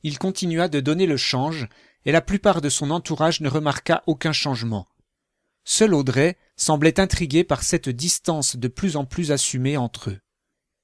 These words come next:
Ce qu'elle croyait d'abord être le seul fruit de ses mésaventures avec la presse s'était mué en une nouvelle philosophie de vie qui ne manquait pas de la surprendre,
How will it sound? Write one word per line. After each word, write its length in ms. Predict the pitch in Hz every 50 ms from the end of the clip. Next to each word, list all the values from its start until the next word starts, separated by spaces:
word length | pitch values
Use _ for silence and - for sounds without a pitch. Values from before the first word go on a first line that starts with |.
| _ _ _ _ _ _ _ _ _ _
Ce 140 | - -
qu'elle 160 | 131 156 160 143
croyait 320 | - - 170 165 170 180
d'abord 380 | 156 151 135 143 165 175 151 147
être 240 | 139 - - 151
le 100 | 131 135
seul 240 | 135 - - 190 180
fruit 300 | 165 - - - 185 180
de 80 | 151 135
ses 180 | 127 - 143
mésaventures 640 | 131 147 160 151 160 151 151 147 135 - - 160 135
avec 240 | 117 127 156 - -
la 100 | 120 110
presse 480 | - - - 165 180 - - - - - _ _ _ _ _
s'était 340 | - - 185 180 - 165 151
mué 360 | 151 170 175 170 170 190 196 -
en 160 | 151 147 147
une 220 | 147 143 143 139
nouvelle 420 | 143 160 196 180 180 165 143 131 127
philosophie 640 | - - 196 180 175 160 143 151 135 - - 175
de 100 | 147 135
vie 300 | 123 113 117 139 175 202 - - - _ _ _
qui 140 | - - 165
ne 80 | 156
manquait 300 | 151 151 165 180 - 160
pas 160 | 131 - 175 170
de 80 | 147
la 100 | 139 139
surprendre, 760 | 135 - - 156 - _ - - - 139 160 175 147 113 110